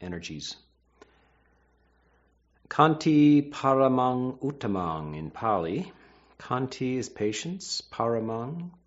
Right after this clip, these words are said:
perfection, uttamang, supreme. Khanti is the supreme perfection.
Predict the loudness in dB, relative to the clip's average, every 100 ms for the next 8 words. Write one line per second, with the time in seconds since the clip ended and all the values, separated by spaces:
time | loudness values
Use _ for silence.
0 | _ -10 -8 -8 -10 -10 -10 -10 -10 -12
1 | -16 _ -12 -6 -4 -2 -2 -2 -4 -6
2 | -10 -16 -20 _ _ -14 -10 -10 -10 -6
3 | -6 -6 -10 -14 -20 _ _ _ _ _
4 | _ _ -16 -8 -8 -6 -4 -4 -6 -6
5 | -6 -8 -10 -8 -6 -8 -12 -10 -8 -8
6 | -10 -12 -14